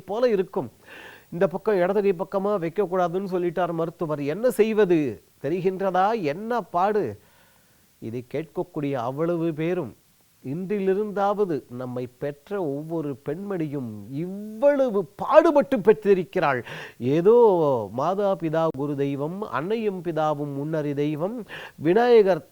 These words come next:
தாயையும் தகப்பனாரையும் சுற்றி வந்து பழம் பெற்று கொண்டார். இதெல்லாம் ஏதோ பொழுதுபோகாமல் நமது பழந்தமிழ் நூல்கள் வாக்குகளாக சொல்லி வைத்துவிட்டு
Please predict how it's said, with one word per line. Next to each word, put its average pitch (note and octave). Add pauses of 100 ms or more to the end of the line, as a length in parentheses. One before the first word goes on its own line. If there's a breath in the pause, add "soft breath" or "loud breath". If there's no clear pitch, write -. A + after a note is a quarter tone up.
(220)
தாயையும் F#3
தகப்பனாரையும் F3+
சுற்றி E3
வந்து D#3+
பழம் F3
பெற்று D#3+
கொண்டார். E3
இதெல்லாம் D3+
ஏதோ F#3
பொழுதுபோகாமல் E3+
நமது A#2+
பழந்தமிழ் D3
நூல்கள் C3+
வாக்குகளாக D3
சொல்லி C#3
வைத்துவிட்டு C3+